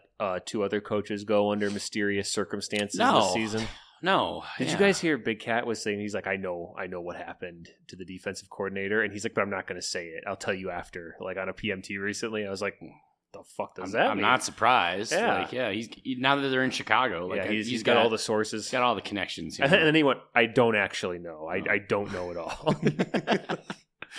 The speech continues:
Speaker 2: Well, that was like the, like, I think today they were talking about how Jaden Daniels,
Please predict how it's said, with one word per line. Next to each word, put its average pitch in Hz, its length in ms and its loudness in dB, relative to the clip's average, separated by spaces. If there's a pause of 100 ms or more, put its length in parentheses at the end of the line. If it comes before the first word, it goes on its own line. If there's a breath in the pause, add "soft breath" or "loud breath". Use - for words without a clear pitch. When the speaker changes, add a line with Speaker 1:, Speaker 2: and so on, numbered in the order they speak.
(240 loud breath)
Speaker 2:
Well, 165 100 8
that 170 100 10
was 190 120 8
like 190 160 2
the, 156 220 8
like, 143 160 4
I 131 120 6
think 156 160 0
today 131 240 2
they 123 80 4
were 113 80 4
talking 113 260 4
about 113 120 4
how 101 480 4 (400)
Jaden 117 320 0
Daniels, 104 560 0